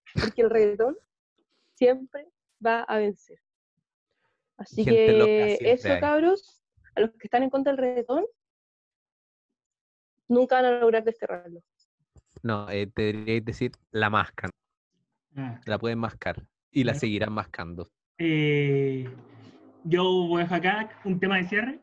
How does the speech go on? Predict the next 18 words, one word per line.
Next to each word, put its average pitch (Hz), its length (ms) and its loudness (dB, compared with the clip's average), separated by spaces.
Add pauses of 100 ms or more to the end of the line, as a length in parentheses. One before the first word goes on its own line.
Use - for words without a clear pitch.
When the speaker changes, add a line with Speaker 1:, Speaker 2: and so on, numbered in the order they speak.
Speaker 3:
la 180 120 -6
de 175 120 -2
Nasa 180 220 -4
tiró. 208 360 -2 (240)
Eh, 151 540 0 (100)
esta 175 220 -6
se 180 120 -2
llama 190 380 -2 (420)
Dembow 165 520 0
Holic 220 440 -2
de 175 160 -2
Eloy, 151 400 -4 (580)
que 127 460 -8
a-, 139 220 -12
a-, 147 220 -6
antes 180 280 0
de 170 300 0
ponerla, 196 420 -4